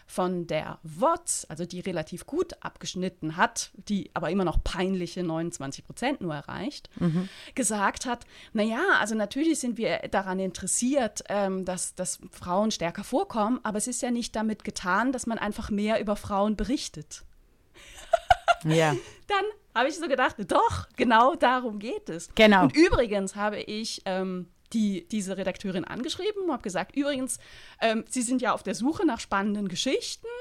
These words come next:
Speaker 2: Ja,
Speaker 1: Hier
Speaker 2: mach ich.
Speaker 1: ich, Aufmerksamkeit. Ne? Ich
Speaker 2: Mhm.
Speaker 1: biete fünfzig Jahre Frauenstimmrecht, ich schreibe Krimis, ich mache einen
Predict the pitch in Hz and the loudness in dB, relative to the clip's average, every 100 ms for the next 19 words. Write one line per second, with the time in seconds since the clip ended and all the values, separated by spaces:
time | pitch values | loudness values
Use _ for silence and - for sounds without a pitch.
0 | 539 - - - - 165 170 277 285 143 | -12 -18 -20 -14 0 4 6 8 6 6
1 | 240 170 - 190 202 277 233 247 302 294 | 2 0 0 4 4 4 2 2 0 0
2 | - 269 359 453 - - 233 370 - 202 | 0 -2 -4 -6 -12 -6 -4 -2 2 4
3 | 180 240 247 262 - 285 339 349 262 262 | 4 2 0 -2 0 0 0 0 2 0
4 | 233 247 269 254 240 214 233 - - - | 0 -2 -2 -4 -2 -2 -2 -4 -6 -4
5 | 196 220 269 269 - 254 277 302 370 247 | -2 0 0 -2 -4 -2 0 -2 -4 -8
6 | 269 220 262 247 | -6 -6 -6 -6